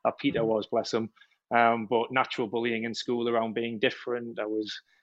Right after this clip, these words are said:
Speaker 1: the, the, I was intelligent at school, so I got bullied for that. I was a bit chubby, I got bullied for that. And then I, uh, when people found out that I was, I was gay, it, it, it kinda made things worse in that respect.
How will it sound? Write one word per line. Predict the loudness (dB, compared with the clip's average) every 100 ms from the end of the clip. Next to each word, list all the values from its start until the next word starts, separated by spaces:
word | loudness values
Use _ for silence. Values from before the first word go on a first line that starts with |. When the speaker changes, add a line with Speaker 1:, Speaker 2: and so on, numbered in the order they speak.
| -2
Speaker 1:
the, | 0 4
the, | 4 4 2
I |
was | 2 2
intelligent | 4 6 6 4 2
at | -2
school, | 4 6 6
so | 6 2
I |
got | 2 0 0
bullied | 0 -2
for | 0 4
that. | 6 6 4
I | 0
was | 0
a | -4
bit | -4
chubby, | 0 2 4 4 2
I |
got | -2 -4
bullied | -4 -4 -6
for | 2
that. | 6 6 4 -8 -20 _
And | -2
then | 2 4
I, |
uh, | 4 6 6
when | 6 -4
people | -6 -8 -4
found | -4 -2 -2
out | -2 -2
that | -2
I |
was, | -4 -4 -8 -10 _ _ -8
I |
was | -6 -6 -6
gay, | -2 0 0 -2
it, | -4 -8
it, | -10 -10
it | -8 -4
kinda | -4 -2
made | -4 -4
things | -6 -8 0
worse | 0 0
in | -2
that | -4 -4
respect. | -8 0 0